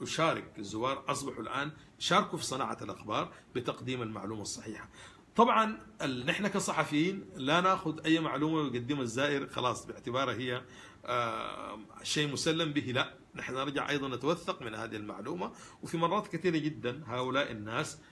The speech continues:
يصبحوا يكونوا فعلًا هم بيقدموا معلومة صحيحة، لأنه هو موجود في الموقع،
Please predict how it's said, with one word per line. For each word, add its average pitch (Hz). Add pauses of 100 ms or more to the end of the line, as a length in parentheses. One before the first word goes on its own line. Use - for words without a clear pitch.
(120)
يصبحوا 135 (380)
يكونوا 117
فعلًا 165
هم 123
بيقدموا 110
معلومة 110
صحيحة، 127 (240)
لأنه 107
هو 113
موجود 104
في -
الموقع، 139